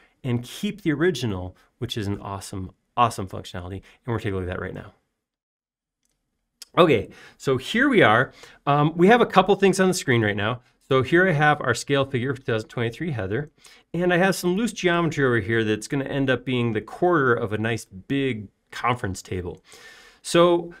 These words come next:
let's look at how flip works. Flip is very simple. It's a single button command. So there's, here's the icon right here. It's under tools. So you just click flip there. Um,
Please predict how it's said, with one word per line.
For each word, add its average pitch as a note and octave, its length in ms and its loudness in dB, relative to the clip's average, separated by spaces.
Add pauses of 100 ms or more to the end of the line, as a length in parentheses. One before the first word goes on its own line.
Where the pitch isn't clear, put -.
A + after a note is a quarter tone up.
(320)
let's B3 280 4
look A#3+ 140 0
at G#3+ 80 2
how D#3 200 0
flip - 280 -6
works. G#2+ 220 -2
Flip D4+ 280 0
is G#3 120 2
very E3+ 200 8
simple. A#2+ 300 2
It's - 160 -2
a D#3+ 80 2
single F#3+ 480 4
button C#3+ 380 2
command. G2+ 440 -4
So A2 200 2
there's, A#2 320 -2
here's C3+ 280 -2
the C3 140 -2
icon C3 400 0
right A2+ 160 0
here. F3 580 0 (280)
It's A2+ 280 -4
under A2+ 280 0
tools. D#3 640 0 (220)
So - 100 -10
you A2 80 -2
just - 300 -10
click A#2 200 -6
flip - 300 -6
there. C3+ 340 0 (360)
Um, A#2+ 420 0